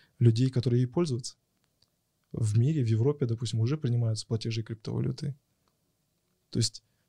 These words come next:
м, э, можно сделать небольшой анализ, там, в разрезе сто лет и понять, что они нас опережают в трендах. И если они этим пользуются, это уже там,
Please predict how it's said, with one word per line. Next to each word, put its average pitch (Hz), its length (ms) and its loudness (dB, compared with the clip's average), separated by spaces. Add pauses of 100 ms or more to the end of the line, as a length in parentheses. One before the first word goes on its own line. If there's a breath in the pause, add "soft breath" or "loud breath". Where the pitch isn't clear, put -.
(160)
м, 123 180 -6 (360)
э, 113 240 4 (180)
можно 127 540 0
сделать 123 460 -2 (100)
небольшой 127 440 0
анализ, 151 460 -4 (340)
там, - 320 -6
в 131 60 2
разрезе 120 420 2
сто 123 240 -6
лет 113 280 -4 (680)
и 120 80 0
понять, 127 340 2
что 117 260 -6
они 120 180 0
нас 147 200 -2
опережают 147 640 -4 (120)
в - 80 -18
трендах. 117 400 -2 (1700)
И 123 60 4
если 135 260 4
они 147 180 2
этим 135 200 -4
пользуются, 127 440 -2
это 120 180 -2
уже 117 400 -2 (180)
там, 113 300 -2